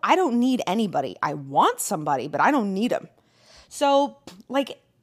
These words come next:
that has given me the proper attitude where it's like, "What are you doing for me, dude? Are you courting me?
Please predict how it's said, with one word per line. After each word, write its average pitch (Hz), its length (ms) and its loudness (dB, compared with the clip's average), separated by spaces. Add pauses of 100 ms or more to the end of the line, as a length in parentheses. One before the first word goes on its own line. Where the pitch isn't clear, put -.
(340)
that 233 360 2
has 277 180 -2
given 240 280 0
me 226 140 0
the 180 100 -6
proper 214 840 -4
attitude 175 720 -2 (280)
where 220 180 4
it's 240 140 -2
like, 240 240 -4
"What 190 240 2
are 392 100 2
you 247 360 0
doing 202 300 -4
for 165 180 -10
me, 185 220 -4
dude? 147 300 -6 (400)
Are 202 140 2
you 226 560 -2
courting 220 560 -2
me? 175 260 -6